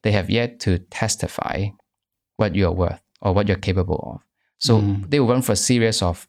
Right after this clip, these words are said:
Speaker 1: procedures to do so. For example, aptitude tests, interview. So they are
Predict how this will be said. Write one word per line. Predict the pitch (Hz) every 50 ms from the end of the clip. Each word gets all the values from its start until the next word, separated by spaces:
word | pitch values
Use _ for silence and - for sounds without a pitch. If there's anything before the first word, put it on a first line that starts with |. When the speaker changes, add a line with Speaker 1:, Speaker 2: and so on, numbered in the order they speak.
| _ _ _ _ _
Speaker 1:
procedures | - 98 90 - 123 127 120 123 123 -
to | - 101
do | 92 117 127
so. | 127 - 147 151
For | 143 -
example, | 98 92 - 110 107 104 101 - 104 101 -
aptitude | 101 95 - 98 - 98 98 92 95
tests, | - 90 90 85 87 87 87 - - - -
interview. | - 113 101 90 104 92 95 95 90 87
So | 90 - - 143
they | 139 156 147
are | 117 98